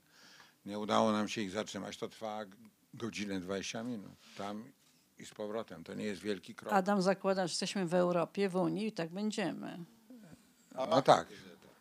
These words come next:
Speaker 1: tak. Zakładam, że jesteśmy w Europie. To jest p-, prawda. To się może zmienić.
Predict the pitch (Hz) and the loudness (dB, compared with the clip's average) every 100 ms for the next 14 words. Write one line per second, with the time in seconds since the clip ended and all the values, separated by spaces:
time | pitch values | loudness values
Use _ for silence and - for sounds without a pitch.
0 | - 123 98 90 131 135 165 175 156 139 | 0 4 4 4 6 12 12 12 12 12
1 | 127 131 - 131 123 123 117 90 - 90 | 10 8 8 12 12 12 12 10 2 -12
2 | - 110 110 107 - - 104 - 95 85 | -8 -2 0 -2 -6 -12 -10 -4 -4 -2
3 | - 120 - 135 131 127 120 104 80 - | 0 2 8 10 12 10 6 0 -4 -18
4 | - | -20